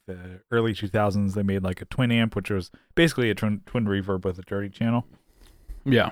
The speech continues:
Speaker 1: Cool amp. I don't regret that one. I really liked it, yada, yada. Uh, but I shipped it, and you helped me pack it up. I was able to
Speaker 2: Yeah.
Speaker 1: pack it up with a bunch of shipping supplies I got for my work.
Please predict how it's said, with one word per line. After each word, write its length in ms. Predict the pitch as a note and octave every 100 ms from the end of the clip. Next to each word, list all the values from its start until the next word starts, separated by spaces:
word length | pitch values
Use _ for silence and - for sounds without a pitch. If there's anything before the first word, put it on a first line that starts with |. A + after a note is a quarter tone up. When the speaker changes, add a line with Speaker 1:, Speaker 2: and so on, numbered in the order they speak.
| -
Speaker 1:
Cool 240 | - D4 C#3+
amp. 280 | D3 G3 - - _ _ _
I 80 | C3+
don't 240 | E3+ E3+ - -
regret 340 | B2+ C3+ C3
that 220 | B2 B2
one. 240 | C#3+ C#3+ D3
I 60 | B2+
really 280 | B2+ D#3+ D3+
liked 240 | B2 B2
it, 160 | A#2+ A#2 - _
yada, 260 | B2+ A2+ G#2
yada. 260 | G2+ G2 - _ _ _ _ _ _ _ -
Uh, 480 | C#3 C3+ B2+ B2 - - _
but 140 | D3
I 160 | B2 B2
shipped 640 | - - - D4 - -
it, 380 | G2+ G2+ - - - _ _ _ -
and 80 | C3+
you 140 | D#3+
helped 180 | D#3 A#2+
me 100 | G#2
pack 320 | - A2+ G#2+
it 80 | G#2
up. 160 | G2 - _ _ _ _ _ _ _ -
I 80 | C3
was 140 | C3+
able 160 | D3+ D3+
to 60 | A#2+
Speaker 2:
Yeah. 140 | G2
Speaker 1:
pack 280 | D3 E3+ F3
it 80 | C#3+
up 220 | B2+ B2
with 160 | A#2 -
a 40 |
bunch 300 | G2 C#3 D#3+
of 300 | F3 D#3 C#3 - -
shipping 400 | - D3 C#3 A#2
supplies 580 | - - G#2 F#2+ F#2+ - -
I 120 | B2
got 200 | A2 G2+ - _
for 100 | -
my 120 | G2 B2
work. 320 | F3 -